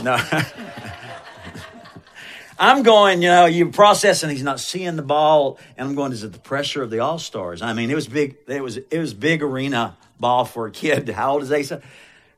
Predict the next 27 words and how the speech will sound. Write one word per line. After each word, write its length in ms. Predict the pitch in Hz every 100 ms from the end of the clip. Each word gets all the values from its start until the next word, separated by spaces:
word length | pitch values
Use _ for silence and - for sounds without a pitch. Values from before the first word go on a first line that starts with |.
| _ -
Eight, 300 | 220 82 - -
eight 180 | - -
years 200 | 180 156
old. 220 | 151 143
It's 160 | 175
big 180 | - 180
arena 260 | 160 151 139
ball. 200 | 147 135
They 160 | 202
even 180 | 240 180
painted 320 | 160 185 170
the 120 | 143 143
outfield, 340 | 156 120 107
guys. 240 | 107 107
I 80 | 110
kid 320 | 107 175 147
you 80 | 139
not. 340 | 139 135 101 -
That 180 | 127
thing 160 | 143 147
was 160 | 120 104
green, 600 | 117 135 156 160 143 123
man. 380 | 117 117 117 - - - -
They 140 | 147
painted 460 | 151 151 170 160 135
the 140 | 123
outfield. 640 | 120 139 - 139 131 123